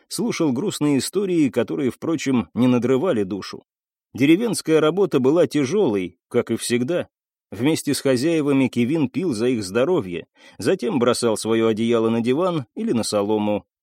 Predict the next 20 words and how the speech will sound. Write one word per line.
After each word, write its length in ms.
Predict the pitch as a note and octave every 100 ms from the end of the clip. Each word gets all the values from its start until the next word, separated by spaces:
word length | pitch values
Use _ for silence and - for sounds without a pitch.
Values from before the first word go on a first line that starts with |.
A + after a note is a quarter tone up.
| _
Жизнь 500 | G2 A2 A3+ B2+ A2+
казалась 500 | A2 A#2 A2+ D3+ A#2
ему 360 | G#2 A2 A#2+ A2 _ -
восхитительно 800 | B2+ - B2 - C#3+ B2 A2 G2+
простой. 580 | G#2+ G2 - G#2 F#2 _ _ _ _ _ _ _ _
Пересекая 720 | - D3 D3 D#3 - G#3+ F3+
реку 380 | D#3+ F3+ - C#3+
Тардуар 800 | B2+ C#3 B2 A#2+ E3 G#3 D#3+ F2+
в 100 | -
окрестностях 680 | A#2 B2+ A#2+ - A2+ B2 A2
местечка 580 | A#2+ A#2+ B2+ A#2+ - -
Шалю, 560 | - A#2+ B2+ G3+ F#3+ - - _
Кевин 320 | - D3 A#3 E3
внезапно 560 | C3+ C#3 F#3+ E3+ D3+
осознал, 520 | C3+ C#3+ B2+ D#3 G3+
что 220 | E3 - C3+
больше 400 | D3+ F#3+ - D#3
не 160 | D#3
является 500 | D3 F3+ G#3 D3 A#2
миллионером. 680 | A#2 A2+ A2+ A2 A2 G#2+ G#2